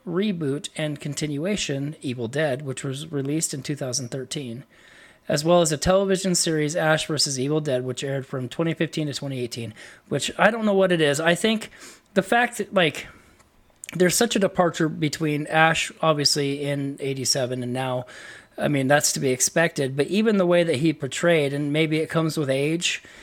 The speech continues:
maybe it's because I haven't seen Army of Darkness, I don't know, but, like, he plays, he doesn't necessarily play a doof,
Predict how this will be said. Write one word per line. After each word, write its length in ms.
maybe 260
it's 100
because 320
I 60
haven't 240
seen 220
Army 260
of 80
Darkness, 760
I 140
don't 180
know, 360
but, 180
like, 200
he 320
plays, 840
he 160
doesn't 300
necessarily 600
play 260
a 80
doof, 580